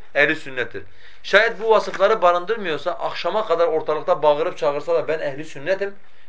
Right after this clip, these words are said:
Bu adam kendine ehli sünnet demekle ehli sünnet olmaz. El ibratu bit tahalli ve leyse bit tesemmi. Yani ibret nedir? Kale alınan şey kişinin kendisiyle süslendiği şeydir. Yoksa kendini isimlendirdiği şey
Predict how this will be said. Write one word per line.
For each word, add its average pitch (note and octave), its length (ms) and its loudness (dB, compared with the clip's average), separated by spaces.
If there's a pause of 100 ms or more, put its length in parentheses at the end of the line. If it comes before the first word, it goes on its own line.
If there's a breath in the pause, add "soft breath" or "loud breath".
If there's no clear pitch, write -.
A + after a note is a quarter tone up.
(100 soft breath)
Bu F3 140 8
adam C3 400 4
kendine D#3 320 -2
ehli D3+ 320 -2
sünnet C#3+ 400 -6
demekle F3 500 0 (200 loud breath)
ehli D#3 240 4
sünnet D3 280 -8
olmaz. A#2+ 260 -6
El C3+ 300 0
ibratu D#3 400 2
bit C3 160 -6
tahalli G3 500 0 (240 soft breath)
ve D#3 100 8
leyse F#3 280 4
bit C#3+ 140 -4
tesemmi. G#2+ 440 -4 (360 soft breath)
Yani D3 300 2
ibret F3+ 400 2
nedir? G#3+ 240 4
Kale D3+ 360 4
alınan E3+ 320 2
şey G#3+ 280 0 (320 loud breath)
kişinin F#3+ 360 -2
kendisiyle E3 540 2
süslendiği D#3 580 -4
şeydir. D3 300 -2
Yoksa D#3 280 -2
kendini D3+ 320 0
isimlendirdiği C#3+ 800 -6
şey G3+ 280 2